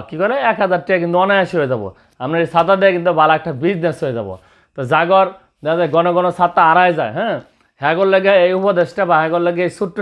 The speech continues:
টিপসটা দিলাম, বোধ করি যে আপনার উপকার হবো। আর যদি এই ছাতাটা, হুম, এটার নাম হইছে মূলত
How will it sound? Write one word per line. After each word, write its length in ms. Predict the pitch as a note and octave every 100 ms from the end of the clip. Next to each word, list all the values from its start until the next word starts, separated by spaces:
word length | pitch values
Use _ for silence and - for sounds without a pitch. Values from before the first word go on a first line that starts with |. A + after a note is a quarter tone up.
| -
টিপসটা 300 | F#3 F3 F#3+
দিলাম, 280 | E3 D#3+ F#3 - - _ _ -
বোধ 200 | C3+ G3+ -
করি 220 | A3+ A3+ A3
যে 80 |
আপনার 240 | G#3+ G3+ G3+
উপকার 340 | F3+ G3 G3
হবো। 220 | D3+ A#2 F2+ - _
আর 220 | C#3+ E3+ F3
যদি 320 | F3 F#3 E3 G#2+
এই 360 | C3 G3 A#3 G3
ছাতাটা, 380 | G3+ F#3+ E3 B2
হুম, 400 | C3+ G3+ F3 A#2+
এটার 140 | C#3+ E3
নাম 200 | F3+ F3+
হইছে 260 | F3+ G#3+
মূলত 280 | F3+ F3+ F3